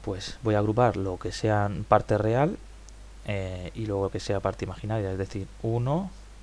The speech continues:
nueve por menos uno, menos nueve, doce por menos uno,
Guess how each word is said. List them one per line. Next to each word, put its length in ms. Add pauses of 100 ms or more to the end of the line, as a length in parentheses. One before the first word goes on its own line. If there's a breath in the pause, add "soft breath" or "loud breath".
(540)
nueve 300
por 140
menos 280
uno, 280 (160)
menos 320
nueve, 480 (120)
doce 380
por 220
menos 360
uno, 260